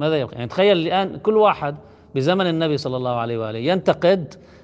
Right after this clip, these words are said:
الشخص الذي يخطئ ويخرجه من الإيمان، وكل واحد يرى نفسه غير معني بمجتمع النبي صلى الله عليه وآله كليًا. وين كان في عنا إسلام؟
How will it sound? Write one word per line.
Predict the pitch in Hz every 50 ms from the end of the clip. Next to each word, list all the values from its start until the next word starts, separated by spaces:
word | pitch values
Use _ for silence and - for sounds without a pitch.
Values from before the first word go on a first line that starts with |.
| - -
الشخص | 147 131 - - 208 185 - - -
الذي | 180 175 170 156 151 160
يخطئ | 190 196 - - - 202 214 - -
ويخرجه | 156 151 156 147 151 170 202 185 185 175
من | 165 156 151
الإيمان، | 143 143 139 131 135 151 170 180
وكل | 160 - 208 220
واحد | 220 220 208 - 220 220 220 190 170
يرى | 196 202 196 196
نفسه | 208 208 151 220 220
غير | 208 190 214 226 220
معني | 214 226 220 208 226 240 254 240 - - - - _ _ _ _ _ _ _ _ _ _ _ _ _ _ _ _ _ _ _ -
بمجتمع | 131 147 156 165 156 143 - 190 196 202 190 175
النبي | 180 175 175 175 196 208 220
صلى | 165 - 175 143 135
الله | 127 131 131 127 123
عليه | 120 120 123 123
وآله | 120 120 123 117 113
كليًا. | 107 - 175 180 160 147 131 117 110 117 123 - - _ _ _ _ _ _ - _ _ _ _ _ _ _ _ _ _ _ _ _ _ _ _ _ - - _
وين | - 147 156 170
كان | 151 - 139 123
في | - 147
عنا | 123 127 127 123
إسلام؟ | 120 - - 117 113 120 123